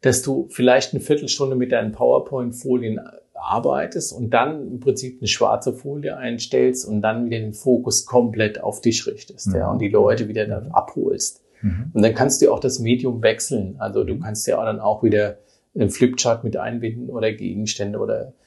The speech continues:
Speaker 1: ähm, andere Dinge auf der Folie, äh, auf der Bühne mit einbinden, in, die dann Teil deiner Inszenierung sind.
Speaker 2: Mhm.
Speaker 1: Also ich denke an einen Kollegen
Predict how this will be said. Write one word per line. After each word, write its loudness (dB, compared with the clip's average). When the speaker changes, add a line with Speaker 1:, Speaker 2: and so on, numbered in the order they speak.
Speaker 1:
ähm, 4
andere 6
Dinge 0
auf 2
der 4
Folie, 2
äh, 4
auf 4
der 4
Bühne -2
mit -4
einbinden, -2
in, -12
die -4
dann 6
Teil 0
deiner -2
Inszenierung -4
sind. -10
Speaker 2:
Mhm. -6
Speaker 1:
Also 2
ich -6
denke 4
an 4
einen -2
Kollegen 0